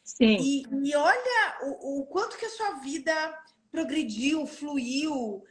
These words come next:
Speaker 2: cresceu pra melhor com tudo isso depois.
Speaker 1: Hum.
Speaker 2: Você escreve um livro não pra desafiar o abusador, porque ele não é o teu foco.
Speaker 1: Não.
Speaker 2: Você escreve um livro, né?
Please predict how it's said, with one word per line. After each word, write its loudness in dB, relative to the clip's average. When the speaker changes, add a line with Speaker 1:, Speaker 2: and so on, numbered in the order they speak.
Speaker 2:
cresceu 0
pra 2
melhor 2
com -2
tudo -10
isso -10
depois. -4
Speaker 1:
Hum. 10
Speaker 2:
Você -2
escreve 6
um -2
livro -4
não 0
pra 2
desafiar 4
o 8
abusador, 4
porque 0
ele 0
não 2
é 8
o 0
teu 0
foco. 2
Speaker 1:
Não. 12
Speaker 2:
Você -4
escreve 2
um -8
livro, -4
né? -4